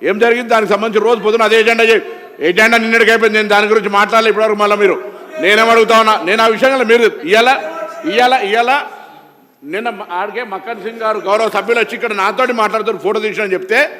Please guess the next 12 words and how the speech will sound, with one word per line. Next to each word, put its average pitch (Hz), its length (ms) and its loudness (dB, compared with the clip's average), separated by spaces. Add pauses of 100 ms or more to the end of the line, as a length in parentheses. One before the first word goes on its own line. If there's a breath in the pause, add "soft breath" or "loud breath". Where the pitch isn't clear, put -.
(500)
దానికి 190 220 -4
సంబంధించిన 190 360 -8
వీడియో 185 240 -4
చూడండి 180 260 -8
అధ్యక్ష. 170 280 -8
దాని 180 220 -6
మీద, 165 80 -6
అటువంటి 196 280 -6
వాటి 185 240 -2
మీద 180 160 -6 (480)
నేను 160 220 -8
ఎవరిని 180 320 -8